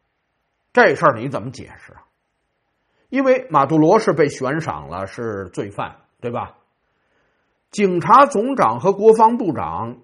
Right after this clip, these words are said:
也被悬赏数百万美元啊，他们俩也是罪犯啊，也是毒品的恐怖分子啊，他们为什么还继续掌权？他们为什么还在团队里边？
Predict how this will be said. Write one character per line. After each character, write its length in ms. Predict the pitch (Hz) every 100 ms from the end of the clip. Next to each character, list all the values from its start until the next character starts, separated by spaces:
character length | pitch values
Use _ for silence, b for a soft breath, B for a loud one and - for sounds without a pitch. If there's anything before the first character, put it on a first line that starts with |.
| _
也 540 | 208 208 160 113 92 -
被 340 | 240 302 202
悬 440 | 120 - 123 139
赏 260 | 143 98 98
数 300 | - 180 123
百 220 | 98 85
万 200 | 95 113
美 140 | 95 85
元 140 | 71
啊， 280 | 67 71 - _ _ _ _ _ _ _ _ _
他 100 | -
们 100 | 247
俩 140 | 269 117
也 180 | 156 -
是 100 | 104
罪 200 | 139 98
犯 200 | 107 85
啊， 220 | - - -
也 280 | 165 139 120
是 200 | 269 262
毒 300 | 147 151 196
品 180 | 135 113
的 120 | 139
恐 260 | - 90
怖 140 | 113 131
分 200 | 127 90
子 100 | 62
啊， 200 | - - _ _ _ _ _ _ _
他 140 | -
们 140 | 208 208
为 120 | 190
什 140 | 120
么 80 | 147
还 120 | 123
继 200 | 120 127
续 120 | 110 -
掌 240 | 78 73
权？ 280 | - 67 - _ _ _
他 120 | - 196
们 120 | 208
为 160 | 202
什 120 | 135 135
么 80 |
还 120 | 120 123
在 140 | 120
团 280 | 87 90 104
队 180 | 123 85
里 140 | 69
边？ 120 | -